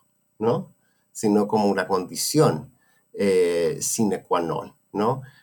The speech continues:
En ese sentido, creo que el paisaje también da cuenta,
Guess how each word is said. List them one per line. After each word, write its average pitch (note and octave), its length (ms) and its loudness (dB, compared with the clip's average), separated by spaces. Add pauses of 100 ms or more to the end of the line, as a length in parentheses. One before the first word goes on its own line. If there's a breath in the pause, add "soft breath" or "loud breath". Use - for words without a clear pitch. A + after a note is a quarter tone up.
(140 loud breath)
En B2+ 80 -2
ese B2+ 200 -4
sentido, A#2+ 400 0
creo G#2 480 2
que G#2 100 -6
el G2 80 -4
paisaje G2 540 -6
también G2 460 -4
da G2 160 -8
cuenta, E2+ 720 -2